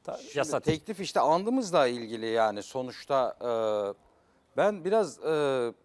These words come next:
Speaker 2: kafam karışık yani insanların ne kadar samimi olduğuyla ilgili siyasi partilerin kafam biraz karışık.
Speaker 1: Neden?
Speaker 2: E, şöyle karışık. Şimdi, e, bakıyorsunuz bir H D P var.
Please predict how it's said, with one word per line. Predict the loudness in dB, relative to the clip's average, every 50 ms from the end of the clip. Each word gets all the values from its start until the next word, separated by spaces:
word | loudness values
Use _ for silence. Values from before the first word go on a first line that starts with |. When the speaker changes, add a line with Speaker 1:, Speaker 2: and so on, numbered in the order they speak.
| _ _ _ _
Speaker 2:
kafam | -6 -6 -2 -2 -2 -4 -4
karışık | -4 -4 -4 -4 -4 -4 -6 -8 -6 -4
yani | -2 -2 -2 -2 -4
insanların | -8 -8 -4 -2 -2 -2 0 -2 -2 -2 -4 -6 -4 -4
ne | -6 -4
kadar | -4 -2 -2 -2 -2
samimi | -2 -2 -2 -2 -2 -2 -4 -4 -2 0
olduğuyla | 2 2 2 2 0 0 -2 -2 0 2 0
ilgili | 0 0 -2 -6 -8 -8
siyasi | -8 -6 -2 0 0 0 0 -2 -8 -6
partilerin | 0 2 2 2 2 -2 -6 -6 -4 -4 -4 -4 -6 -8 -18 -20 -20 _ _ _ _ _ _ _ _
kafam | -2 -2 0 0 0 -2 -2
biraz | 0 -2 -2 -2 -2
karışık. | -2 -2 -2 -2 -2 -4 -6 -8 -8 -10 _ _ _ _ -4
Speaker 1:
Neden? | 0 0 0 2 0 -2 -2 -4 _ _ -6
Speaker 2:
E, | -4 -2 -2 -2
şöyle | -4 -2 0 0 2 4 2
karışık. | 2 2 -2 -4 -4 -4 -10 -12 -14 -16 _ _ _ _ _ _ _ _ _ _ _ _
Şimdi, | -14 -10 -8 -6 -2 2 2 2 2 2 -2 _ _ _ _ _ -4 0
e, | 2 2 4 2 2 2 2 2 0 0 -2 -6 -6 -2
bakıyorsunuz | -2 -2 -2 -2 -4 -4 -4 -4 -4 -4 -4 -4 -4
bir | -4 -4 -4
H | -4 -2 0 2 4 4
D | 4 2
P | 4 4 4 4 6
var. | 4 4 2 2 -4 -20